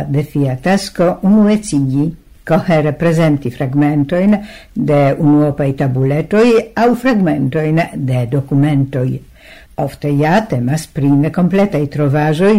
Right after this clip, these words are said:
kun tekstofragmentoj. En tiu situacio la decifro ŝajnas io malebla.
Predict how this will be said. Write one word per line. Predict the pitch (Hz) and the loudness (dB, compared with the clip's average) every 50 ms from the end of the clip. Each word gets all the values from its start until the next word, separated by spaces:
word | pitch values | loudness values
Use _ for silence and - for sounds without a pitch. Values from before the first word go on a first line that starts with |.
| 202 - | 0 0
kun | - 156 135 139 139 160 190 190 - | -2 -2 0 2 2 0 0 -2 -4
tekstofragmentoj. | - 127 110 123 - - - - 131 123 - - 160 147 151 190 208 208 170 139 123 123 117 120 131 - - - - _ _ - - - - _ | -6 -8 -8 -8 -12 -18 -8 -6 -6 -4 -4 -4 -4 -2 2 2 2 4 2 2 0 -2 -4 -6 -6 -8 -8 -12 -20 _ _ -20 -20 -20 -12 _
En | - 180 185 185 180 | 0 2 2 2 2
tiu | - 269 285 277 277 | 2 2 2 2 2
situacio | - 214 - - 165 160 156 139 135 - - - 170 170 180 202 226 254 277 277 - - _ | 0 -6 -6 -4 -2 0 0 0 -2 -4 -6 -4 -2 0 2 2 2 2 0 -2 -6 -14 _
la | - 156 156 147 139 | -4 -2 -2 0 0
decifro | 127 123 156 190 - - - 104 - - 139 160 165 165 165 - - - _ | 0 0 -2 -2 -2 -4 -8 -10 -8 -6 -4 -2 -2 -2 -4 -8 -16 -20 _
ŝajnas | - - - 156 147 143 139 139 143 151 151 - - - | -8 -4 -2 -2 0 0 0 -2 -2 -2 -4 -6 -8 -6
io | 156 135 123 120 120 127 127 - | -4 -2 -2 -2 -2 -4 -6 -4
malebla. | 151 139 143 143 147 143 143 - 156 147 123 117 123 123 120 | -2 -2 0 0 -2 -4 -2 -2 0 0 0 -2 -4 -6 -6